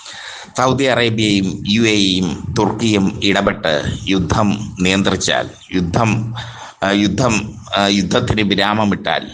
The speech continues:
നല്ലത് എന്നാണ് ഇറാൻ നൽകിയിരിക്കുന്ന മുന്നറിയിപ്പ്. യുദ്ധത്തിന് മുൻകരുതലായി ഖത്തറിലുള്ള അമേരിക്കൻ സൈനിക ഉദ്യോഗസ്ഥരെ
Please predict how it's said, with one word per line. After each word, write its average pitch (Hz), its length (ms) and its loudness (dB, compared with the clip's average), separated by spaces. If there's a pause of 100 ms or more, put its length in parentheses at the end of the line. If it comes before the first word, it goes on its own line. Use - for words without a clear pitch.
നല്ലത് 95 800 2 (100)
എന്നാണ് 87 600 2 (200)
ഇറാൻ 98 360 2
നൽകിയിരിക്കുന്ന 78 880 -2 (160)
മുന്നറിയിപ്പ്. 76 840 -2 (920)
യുദ്ധത്തിന് 127 840 0
മുൻകരുതലായി 104 960 2 (180)
ഖത്തറിലുള്ള 110 880 2 (140)
അമേരിക്കൻ 104 680 2
സൈനിക 101 520 0
ഉദ്യോഗസ്ഥരെ 87 1120 0